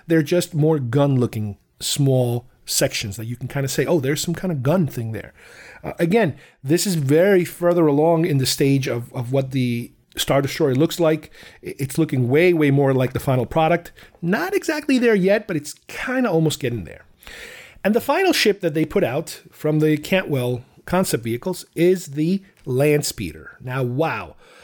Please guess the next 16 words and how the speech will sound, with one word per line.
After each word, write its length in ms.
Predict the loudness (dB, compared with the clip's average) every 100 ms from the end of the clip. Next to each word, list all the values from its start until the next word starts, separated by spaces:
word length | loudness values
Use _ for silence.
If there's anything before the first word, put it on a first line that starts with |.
| -20 -20 _ -8
Talk 300 | 0 0 0
about 260 | 0 2 2
a 60 |
ship 340 | 2 0 0 0
that 160 | -2
looks 380 | 0 0 -2 -14 _ _ _ _
practically 720 | -10 -8 -6 -6 -4 -2 -2 0
nothing 600 | 2 4 2 0 -6 -6
like, 460 | -8 -10 -12 -20 _ -6
you 120 | -2
know, 220 | -2 -4
the 120 | -8 -8
final 380 | -4 -4 -4
product. 540 | -8 -10 -10 -12 -16 -20 -20 -20 -20 -20 _
This 200 | 0 2
ship 360 | 2 2 2